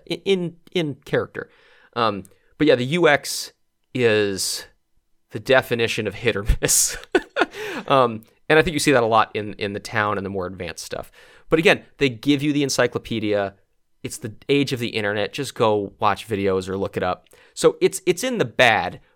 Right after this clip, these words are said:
but it's only the advanced stuff. And again, I don't even begrudge them 'cause it, it's for people. And, like, are you gonna make your game awesome or are you gonna work on your fucking tutorial system?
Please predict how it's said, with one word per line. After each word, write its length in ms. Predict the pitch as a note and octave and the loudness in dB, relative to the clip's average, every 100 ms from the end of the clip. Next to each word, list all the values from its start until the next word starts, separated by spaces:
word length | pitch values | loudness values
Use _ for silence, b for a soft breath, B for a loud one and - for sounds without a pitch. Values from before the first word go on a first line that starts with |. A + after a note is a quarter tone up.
| - | 2
but 100 | F#3+ | 2
it's 120 | F#3+ | 4
only 200 | C4+ G4+ | 2 2
the 140 | C#4+ A3+ | 0 -2
advanced 360 | D#3+ D3+ D3 | 0 0 -2
stuff. 340 | - A2+ F#2+ - - | -4 -4 -4 -6 -4
And 120 | F3 | -2
again, 240 | E3+ G#3+ - | 0 0 2
I 100 | F#3+ | 0
don't 220 | B3+ C4+ | 0 -2
even 200 | A3+ F#3 | -4 -2
begrudge 440 | C#3 A#2+ C3 B2+ | -4 2 2 4
them 160 | A2+ G#2 | 0 -2
'cause 200 | - A2+ | -4 -6
it, 180 | B2+ _ | -8 _
it's 180 | C3+ - | -6 -6
for 420 | - - F3+ D#3+ | -4 0 2 2
people. 560 | D#3 D3+ C3 A2+ F#2+ - | 0 -4 -2 -2 -2 -4
And, 140 | A2+ | -4
like, 240 | A2 G#2 - _ _ _ | -2 -4 -6 _ _ _
are 40 | B2+ | -2
you 60 | |
gonna 100 | C3 | 2
make 160 | D3 D3 | 2 2
your 80 | A#2 | 0
game 300 | A#2 B2+ D#3 | 0 2 4
awesome 420 | F3 F3+ A3 A3 | 2 2 -2 0
or 80 | - | 0
are 40 | |
you 80 | C#3 | 2
gonna 120 | C#3 | 2
work 140 | C#3 C#3 | 2 0
on 60 | |
your 80 | A#2+ | -2
fucking 300 | - C3 A#2+ | -2 -2 -2
tutorial 420 | - - G#2+ G2+ | -10 -4 -2 0
system? 400 | F2+ F2+ - C2 | -4 -6 -10 -12